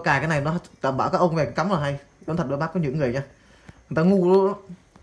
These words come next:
Em nói thật hơi, em nói hơi, hơi vậy, hơi các bác đừng chửi em á. Thực sự em, các bác quá là không, không biết tìm hiểu. Các bác đi mua vàng, cứ giới thiệu những cái vàng mắc tiền bốn năm triệu làm gì?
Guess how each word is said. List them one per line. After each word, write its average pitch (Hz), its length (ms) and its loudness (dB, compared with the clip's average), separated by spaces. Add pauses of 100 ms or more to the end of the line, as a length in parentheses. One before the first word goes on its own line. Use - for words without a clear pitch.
(760)
Em 170 100 -2
nói 196 100 0
thật 185 140 0
hơi, 170 180 0 (180)
em 170 120 0
nói 196 120 2
hơi, 185 180 0
hơi 175 160 2
vậy, 160 200 -2
hơi 160 140 -4
các 170 60 -4
bác 185 180 0
đừng 135 160 -2
chửi 113 160 -6
em 143 140 -2
á. 147 120 -6
Thực 117 120 -8
sự 104 120 -6
em, 117 120 -4 (220)
các 139 100 -4
bác 175 100 -4 (380)
quá 208 160 2
là 202 120 0
không, 147 240 -6
không 160 120 -4
biết 165 120 -6
tìm 123 120 -6
hiểu. 120 260 -6 (960)
Các - 80 -2
bác 240 120 -2
đi 214 120 0
mua 185 200 0
vàng, 185 320 0
cứ 226 80 -4
giới 220 100 -2
thiệu 175 160 0
những 143 160 -6
cái 175 80 0
vàng 165 280 0
mắc 196 180 -2
tiền 131 160 -2 (480)
bốn 190 260 -2
năm 202 140 -2
triệu 185 200 -2
làm 135 400 -4
gì? 147 360 2